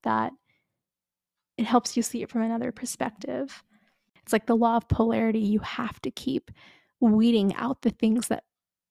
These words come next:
just don't click. If you're hesitant about trying something new and failing, take failure as an accomplishment because it's only getting you to where you need to be much, much faster. I take it as a catalyzer. I take it as a lesson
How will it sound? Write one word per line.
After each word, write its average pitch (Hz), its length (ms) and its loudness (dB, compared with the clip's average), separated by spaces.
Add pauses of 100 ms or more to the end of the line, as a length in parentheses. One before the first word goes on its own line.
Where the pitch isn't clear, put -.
(220)
just - 320 0
don't 196 320 2 (120)
click. - 420 -8 (100)
If 226 140 2
you're 233 120 2
hesitant 240 680 4
about 220 360 -2 (140)
trying 240 380 -2
something 226 360 6
new 214 160 8
and 220 160 6
failing, 233 580 2 (600)
take 220 320 0
failure 220 560 2
as 220 180 -2
an 254 60 0
accomplishment 285 760 2
because 214 280 0
it's - 140 -12
only 226 220 6
getting 214 380 6
you 226 200 2
to 214 100 0
where 202 120 0
you 208 140 0
need 208 180 2
to 214 60 -6
be 226 200 -2
much, 214 280 -2
much 254 240 -6
faster. - 480 -2
I 269 100 2
take 220 220 -6
it 220 40 -2
as 220 180 -4
a 247 40 -10
catalyzer. 233 760 -2
I 254 60 0
take - 240 -8
it 233 80 -6
as 220 140 -6
a 214 60 -4
lesson 262 640 6